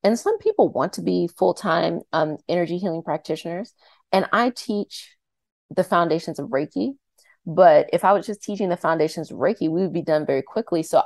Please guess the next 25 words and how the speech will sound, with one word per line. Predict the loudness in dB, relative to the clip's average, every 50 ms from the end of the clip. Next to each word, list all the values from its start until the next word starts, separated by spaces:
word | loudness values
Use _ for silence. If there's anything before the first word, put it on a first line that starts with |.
| 2 0
I | 2 2 2
look | 2 0 -2 0 0
at | 2
it | 2 2 2 2
as, | 0 2 2 2 0 -2 -6 -12
even | -8 -6 -4 -2 -2 -2 2 6
though | 6 6 6 6 4 2 -2 -4
you | -4 0
will | 0 0 -2
have | -2 -4 0 4 6 6 6 6 4 2 0 -4 _ -10 -10
this | -10 -8 -6
foundation | -4 -4 -2 -2 0 -2 -2 -4 -4 -8
in | -6
Reiki, | -4 -4 -4 -4 -4 -4 -4 -6 -6 -6 _ _ _ _ _ _ _ _ _ _ _ _ _ _ _ _ _ _ _ _ _ _ _ _ _ -20 -20 _ _ -20 -20 -20 _ _ _ _ _ _ _ _ -2
I | 2 2 2
teach | 2 0 -2 -6 -4 -2
you | -2 -2
how | -2 -2 -2 -2
to | -2 -2
be | 0 0 -2 2 2
a | 2 2 2
well-rounded | 4 4 4 4 4 2 0 -2 -2 -2 -2 -4 -4 -4
energy | -6 -6 -6 -6 -6
healing | -6 -6 -6 -6 -6 -6
practitioner. | -4 -4 -4 -4 -6 -12 -14 -14 -16 -18 -18 -18